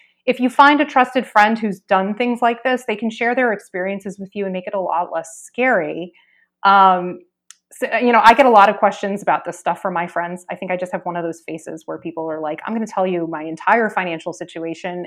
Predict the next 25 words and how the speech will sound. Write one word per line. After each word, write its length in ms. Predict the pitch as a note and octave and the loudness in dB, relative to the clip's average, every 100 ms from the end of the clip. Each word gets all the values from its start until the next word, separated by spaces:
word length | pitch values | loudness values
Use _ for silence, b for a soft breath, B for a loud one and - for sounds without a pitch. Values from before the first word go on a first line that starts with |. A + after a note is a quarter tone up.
| - | -10
and 500 | E3+ D#3+ D#3+ D#3 D#3 | -10 -8 -10 -12 -4
you're 100 | B3 | 0
gonna 100 | A#3+ | 0
tell 140 | A3+ A3 | 4 4
me 100 | G3 | 4
what 120 | F3+ | 2
to 60 | E3+ | 0
do." 260 | E3+ C#3 - | -6 -8 -8
<laughs> 80 | G#3 | 2
And 640 | C4+ D#4 - D4 E4+ E4+ | 4 4 6 8 8 8
I 100 | A3 | 6
don't 140 | A3 | 6
know. 160 | G3+ F3 | 4 4
I 140 | F#3+ | 2
mean, 180 | F#3+ F3+ | 0 -2
just 160 | F#3+ - | -6 -8
people 200 | G3 F#3+ | 0 2
open 180 | F3+ | 2
up 120 | F3 F3 | -2 -4
to 80 | E3+ | -10
me. 140 | D#3+ B B B B B - | -12 B B B B B 6
Um, 600 | D4 G3 F#3+ F3+ D#4+ F#3+ _ _ _ _ | 8 10 8 4 -4 -10 _ _ _ _
that's 260 | A#3+ A#3+ B3 - | 2 2 2 -4
really 280 | A3 A3+ | -2 0
huge. 560 | G#3+ G3+ F3 D3+ - - | -2 -2 -2 -2 -8 -20